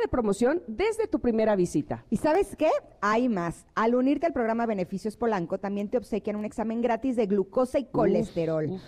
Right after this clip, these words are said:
Speaker 2: Una oportunidad inmejorable para checar tu salud.
Speaker 1: Bueno, recuerda, el programa Beneficios Polanco es válido por un año y el cincuenta por ciento de descuento es válido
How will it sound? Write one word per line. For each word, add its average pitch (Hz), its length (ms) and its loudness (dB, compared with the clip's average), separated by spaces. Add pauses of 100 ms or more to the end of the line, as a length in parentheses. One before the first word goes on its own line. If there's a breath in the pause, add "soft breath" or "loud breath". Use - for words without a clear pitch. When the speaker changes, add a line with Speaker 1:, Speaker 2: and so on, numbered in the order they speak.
(220 loud breath)
Speaker 2:
Una 277 200 4
oportunidad 226 640 0
inmejorable 285 640 0
para 226 200 -2
checar 185 280 -4
tu 180 120 -6
salud. 135 260 -2 (180)
Speaker 1:
Bueno, 269 220 2
recuerda, 277 400 2
el 240 80 -2
programa 277 480 2
Beneficios 247 440 0
Polanco 247 480 2
es 208 240 0
válido 202 320 2
por 190 160 2
un 185 140 4
año 214 360 2 (100)
y 214 140 4
el 196 100 2
cincuenta 208 480 0
por 202 160 -2
ciento 202 340 2
de 208 80 2
descuento 185 400 0
es 202 100 2
válido 208 520 0